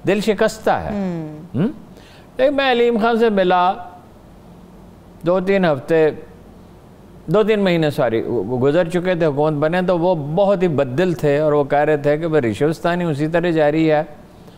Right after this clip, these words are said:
Speaker 1: और काम नहीं हो रहा। वो एक डिलीवर करने वाला है। अलीम खान कोई फरिश्ता नहीं है, दुनियादार आदमी है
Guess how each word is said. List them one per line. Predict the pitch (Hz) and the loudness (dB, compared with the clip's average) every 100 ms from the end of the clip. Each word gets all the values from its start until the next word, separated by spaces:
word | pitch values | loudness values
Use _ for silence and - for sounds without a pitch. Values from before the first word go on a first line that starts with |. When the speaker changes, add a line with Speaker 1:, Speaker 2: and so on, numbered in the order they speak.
| - - - | -20 -12 -8
Speaker 1:
और | 147 | -2
काम | 208 214 | 0 0
नहीं | 190 151 | 0 0
हो | 117 | 2
रहा। | 120 | 2
वो | 180 | 2
एक | 196 180 | 0 0
डिलीवर | 202 226 226 | 2 2 2
करने | 180 160 143 | 2 0 0
वाला | 127 117 | 0 0
है। | - - | -2 -6
अलीम | 110 190 285 | -2 0 0
खान | 277 311 | 0 -2
कोई | 311 330 | 0 0
फरिश्ता | 226 160 - 277 | 0 0 0 0
नहीं | 320 403 | 0 0
है, | 359 190 123 | 2 0 0
दुनियादार | 165 277 269 247 269 | 0 0 2 2 2
आदमी | 220 113 95 85 | 0 0 -4 -6
है | 78 | -10